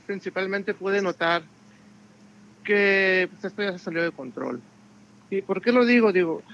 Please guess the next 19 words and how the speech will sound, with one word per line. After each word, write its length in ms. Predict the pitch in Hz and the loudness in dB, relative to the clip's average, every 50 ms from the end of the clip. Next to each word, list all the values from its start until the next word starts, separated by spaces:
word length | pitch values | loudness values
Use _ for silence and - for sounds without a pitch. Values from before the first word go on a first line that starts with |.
| - - - - | -20 -20 -16 -8
no, 420 | - 196 214 220 220 220 214 202 - | -2 2 4 4 6 4 4 2 -2
no 200 | 185 190 208 220 | -4 -6 -6 -2
pretendo 580 | - 254 240 247 247 240 233 220 233 226 220 214 | 0 0 2 4 4 4 4 4 4 4 4 4
hablar 300 | 196 170 165 170 170 156 | 2 0 0 -2 -2 -2
de 100 | 147 151 | -4 -4
más, 640 | 147 156 170 190 214 220 220 220 214 214 208 202 170 | -4 -2 -2 0 0 0 0 0 0 -2 -2 -4 -6
ni, 240 | 156 147 139 - - - _ _ _ _ _ _ - _ | -10 -12 -14 -16 -20 -20 _ _ _ _ _ _ -18 _
ni 140 | - 175 185 | -6 -4 -2
asumir 440 | 185 165 - - 170 165 180 196 - | -2 -4 -4 -8 -6 -4 -4 -4 -4
cosas 340 | - - 190 190 - 202 - | -6 -6 -6 -6 -6 -10 -12
que 100 | - 170 | -10 -6
no 100 | 165 175 | -4 -4
me 140 | 175 170 - | -4 -4 -4
const-, 440 | - 165 180 196 208 202 - - - - - - - - - - | -4 -2 0 0 0 0 -2 -6 -16 -20 -20 -20 -20 -20 -10 -8
que 80 | 196 | -4
no 100 | 175 185 | -2 0
me 120 | 190 208 202 | 0 -2 0
consta, 400 | - 220 233 240 226 - 254 233 | 2 4 4 4 4 0 -2 0
pero, 400 | - 220 202 196 190 175 160 | 2 2 4 4 4 2 2